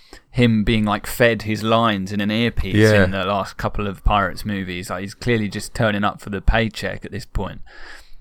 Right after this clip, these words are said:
Speaker 1: Um, but, I mean, Pirates films really started his kind of love affair with live act, like, 'cause he ended up being the Mad Hatter.
Speaker 2: Yeah.
Speaker 1: He was in the Lone Ranger remake,
Speaker 2: He was, uh, Tanto.
Speaker 1: which was a disaster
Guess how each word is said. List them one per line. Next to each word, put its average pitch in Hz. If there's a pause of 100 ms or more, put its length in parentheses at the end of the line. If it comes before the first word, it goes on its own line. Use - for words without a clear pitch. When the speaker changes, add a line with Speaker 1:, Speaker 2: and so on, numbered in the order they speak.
(220)
Speaker 1:
Um, 107
but, 127
I 123
mean, 143
Pirates 165
films 123
really 117
started 107
his 110
kind 110
of 98 (560)
love 113
affair 107
with 98 (220)
live 107
act, 113
like, 107
'cause 107
he 104
ended 107
up 98
being 110
the 104
Mad 110
Hatter. 113 (240)
Speaker 2:
Yeah. 113
Speaker 1:
He 120
was 120
in 107
the 107
Lone 120
Ranger 120
remake, 120
Speaker 2:
He 113
was, 98
uh, 101
Tanto. 113
Speaker 1:
which 107
was 107
a 104
disaster 113